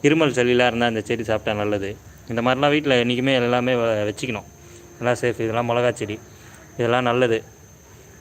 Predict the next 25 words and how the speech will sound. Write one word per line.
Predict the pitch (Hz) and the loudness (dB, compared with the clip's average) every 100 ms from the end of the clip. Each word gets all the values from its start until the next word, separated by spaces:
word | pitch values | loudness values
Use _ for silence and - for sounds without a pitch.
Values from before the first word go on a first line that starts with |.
| - - | -10 -2
நம்மளுக்கு | 123 120 110 | 2 2 4
தேவையானதை | 127 131 127 123 | 4 4 2 0
போய் | 120 127 | 0 0
நம்ம | 123 117 110 | 0 0 -2
அந்த | 110 110 | -2 0
நேரத்துக்கு | 117 120 120 104 | -2 0 -4 -4
பட்டு | 101 | -6
பட்டுன்னு | 117 110 117 | -4 -4 -4
வாங்கிக்கலாம். | 110 110 104 101 101 - - - - - - - - - - - - - | -2 -4 -4 -4 -6 -12 -18 -20 -20 -18 -18 -16 -16 -16 -18 -18 -16 -2
இது | 127 131 | 4 6
வந்து, | 135 147 165 170 156 170 147 117 - - - - - | 4 4 4 6 4 2 -2 -4 -10 -18 -18 -16 -2
இது | 151 | 2
நாங்க | 147 139 | 2 2
கஷ்டப்பட்டு | 135 131 147 147 151 | 0 0 -2 -2 0
ஒரு | 180 156 143 127 120 117 - - - - - - - - | 2 2 2 2 -2 -4 -10 -18 -20 -20 -20 -20 -14 -4
இதை | 131 | -2
போட்டு | 131 143 175 170 156 | 0 2 2 2 0
வச்சோம். | 147 156 151 170 190 - - - - - - | 0 2 4 2 -2 -12 -16 -20 -20 -20 -10
இது | 131 131 123 120 | -6 -4 -2 -2
அந்த | 120 117 | 0 -2
இது | 127 175 | 0 0
மாதிரி, | 160 139 127 120 - - - - - - - - - - - - - | 2 2 2 -4 -14 -18 -18 -18 -20 -20 -20 -20 -20 -20 -20 -20 -10
அது | 120 | -6
என்ன | 117 127 | -2 -2
சொல்றது? | 135 117 120 160 | -4 -6 -6 -6